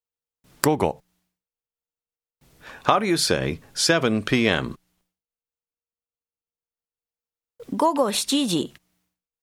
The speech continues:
Speaker 3: 午後七時。
Speaker 2: You don't usually say P M or A M unless it is necessary. Transportation schedules use twenty-four hour official time.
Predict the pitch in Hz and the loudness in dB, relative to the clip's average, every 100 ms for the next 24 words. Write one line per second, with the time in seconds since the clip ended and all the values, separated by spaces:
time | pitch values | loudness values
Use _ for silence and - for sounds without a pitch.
0 | _ _ _ _ _ _ _ _ _ _ | _ _ _ _ _ _ _ _ _ _
1 | _ _ _ _ _ _ _ _ _ - | _ _ _ _ _ _ _ _ _ -2
2 | 262 320 247 196 - 277 254 156 - - | 0 2 0 0 -2 -2 0 -2 -4 -10
3 | _ _ _ _ _ _ _ _ _ _ | _ _ _ _ _ _ _ _ _ _
4 | _ _ _ _ _ _ _ _ _ _ | _ _ _ _ _ _ _ _ _ _
5 | _ _ _ _ - 92 143 113 131 117 | _ _ _ _ 0 4 4 4 2 2
6 | 101 85 80 - 110 82 76 - - 135 | 2 2 2 2 4 2 -2 -4 0 2
7 | 90 76 85 - - 110 107 87 113 107 | 2 2 -2 -6 -4 2 2 4 2 2
8 | 76 69 - - - - 151 147 131 113 | 0 -2 -6 -16 -4 0 2 2 2 0
9 | 101 117 117 92 - 73 64 67 - - | 2 2 2 0 0 0 -2 -6 -16 -20
10 | - - - - 117 113 110 90 110 123 | -20 -18 -16 -2 2 2 2 0 2 2
11 | - 80 - 76 65 78 98 - 95 95 | 0 -2 0 -2 0 0 0 0 2 2
12 | 92 - 131 104 - 113 - 143 78 76 | 0 0 2 2 2 2 4 2 2 0
13 | 80 123 - 90 - 113 78 64 | 0 -2 0 -2 0 0 0 -4